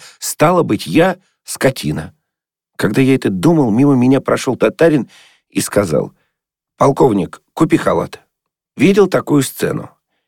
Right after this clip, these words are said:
Сидел отец на скамейке, а сын играл. Отец говорит сыну:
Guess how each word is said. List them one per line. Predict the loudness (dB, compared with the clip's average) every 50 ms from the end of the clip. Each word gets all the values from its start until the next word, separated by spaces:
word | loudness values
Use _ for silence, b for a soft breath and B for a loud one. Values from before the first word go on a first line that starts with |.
| _ _ _ _ _ _ _ _ _ -12
Сидел | -4 -2 2 4 4 4 4
отец | 2 2 2 0 0 0 -2
на | -4 -4
скамейке, | -2 -2 -2 0 0 0 -2 -4 -2 -2 -2 -2
а | 0 0 0 0 0 -2
сын | -2 0 2 2 2 2
играл. | 0 -4 -4 -4 -6 -10 _ _ _ _ _ _ _ _
Отец | _ -2 -2 2 0 0 0 0
говорит | -2 0 2 2 2 2 0 -2
сыну: | -2 -2 -2 0 0 -2